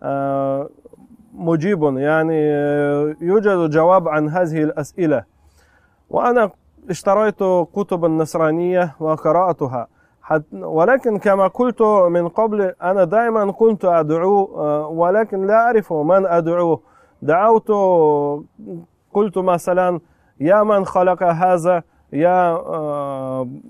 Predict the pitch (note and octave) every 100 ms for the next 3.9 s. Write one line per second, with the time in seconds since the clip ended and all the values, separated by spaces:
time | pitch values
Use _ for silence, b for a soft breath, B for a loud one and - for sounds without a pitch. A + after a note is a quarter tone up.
0 | - - D#3 D#3 D3+ D3+ D3 C#3+ F3+ E3
1 | - - F#3 F3+ F3 F3 - _ _ _
2 | C4 B3 G3 D#3+ C#3 C#3+ F#3 A3+ A#3 A3
3 | G#3 F#3+ F3 D3 F#3+ F#3 F3 F#2+